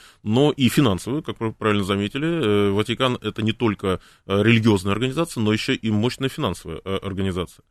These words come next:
Э, ну и плюс идеологическое влияние, тем более, что Украина — это как-никак, но это,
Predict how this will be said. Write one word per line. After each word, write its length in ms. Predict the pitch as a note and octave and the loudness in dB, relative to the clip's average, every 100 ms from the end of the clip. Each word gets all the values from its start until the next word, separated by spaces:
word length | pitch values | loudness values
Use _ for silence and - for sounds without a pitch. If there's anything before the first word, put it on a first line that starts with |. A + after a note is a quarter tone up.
| _ - - | _ -20 -8
Э, 140 | - G2+ | -2 0
ну 260 | G#2 D#3 | 2 0
и 140 | G3+ G3+ | 0 -2
плюс 260 | F#3 G3+ | -2 -2
идеологическое 800 | - D#3 D#3 D#3 B2 A2 - A#2+ | 0 2 4 2 0 -6 -6 -2
влияние, 480 | A#2 A#2 A2 A2 G#2+ | 2 2 4 2 -2
тем 180 | A#2 A2+ | -2 0
более, 160 | A#2+ | 0
что 160 | A2+ A#2+ | 0 -4
Украина — 360 | A2+ A#2+ F3+ C#3 | -4 -2 0 0
это 140 | G#2 | -2
как-никак, 500 | A#2+ A2+ A2 C#3 - | -6 -6 -4 -4 -2
но 160 | G#2+ - | -4 -4
это, 380 | A2 - A#2+ | -8 0 -2